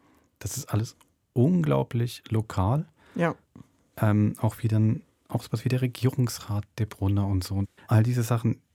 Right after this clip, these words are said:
Speaker 1: das ist so lebendig und so, ähm, man kann's gar nicht mal die Realität beschreiben, so,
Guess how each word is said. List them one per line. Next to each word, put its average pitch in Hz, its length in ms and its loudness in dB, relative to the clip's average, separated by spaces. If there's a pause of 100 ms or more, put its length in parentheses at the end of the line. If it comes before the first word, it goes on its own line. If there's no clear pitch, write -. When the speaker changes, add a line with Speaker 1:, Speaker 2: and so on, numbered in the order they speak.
(160)
Speaker 1:
das - 220 -10
ist 107 140 -2
so 127 160 -2
lebendig 123 600 2
und 110 140 2
so, 113 340 2 (580)
ähm, 92 400 4 (220)
man 110 100 -2
kann's 110 220 0
gar 120 100 0
nicht 113 140 0
mal 104 180 2 (600)
die 113 60 0
Realität 107 420 2
beschreiben, 117 320 2
so, 117 100 0